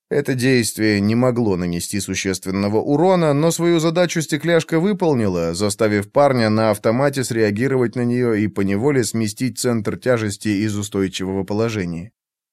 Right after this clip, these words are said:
Наёмник тут же рванул в его сторону, стараясь сбить с ног и перевести бой в партер. По его опыту, высококлассный боец не оставил бы своему менее натренированному сопернику ни шанса в бою на земле.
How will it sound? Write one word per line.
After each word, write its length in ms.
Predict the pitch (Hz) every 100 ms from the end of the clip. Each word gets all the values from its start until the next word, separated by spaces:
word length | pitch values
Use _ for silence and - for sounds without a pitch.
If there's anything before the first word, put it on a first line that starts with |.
| _ -
Наёмник 560 | 117 156 196 196 185
тут 260 | - 208 185
же 120 | 185
рванул 360 | 165 175 196 175
в 40 |
его 220 | 156 165
сторону, 460 | 160 - 190 180 170
стараясь 520 | - 156 160 156 131
сбить 440 | 101 95 107 160 139
с 100 | 170
ног 260 | 175 160
и 60 | 160
перевести 560 | 151 147 139 123 -
бой 320 | 139 117 127 107
в 120 | -
партер. 540 | 113 107 - 90 - - _ _ _ -
По 60 |
его 420 | 110 113 107 120
опыту, 280 | 135 123 113
высококлассный 760 | 107 104 110 104 135 123 113 104
боец 380 | 110 147 147
не 120 | 113 113
оставил 480 | 110 - 151 117
бы 140 | 101 101
своему 380 | 104 104 110 117
менее 420 | 113 127 107 98
натренированному 840 | 95 101 101 101 101 98 98 98
сопернику 680 | 107 104 165 143 131 107 120
ни 220 | 110 127
шанса 580 | 127 - 123 113 95 95
в 100 | 87
бою 260 | 87 90 90
на 120 | 92
земле. 460 | 92 90 87 82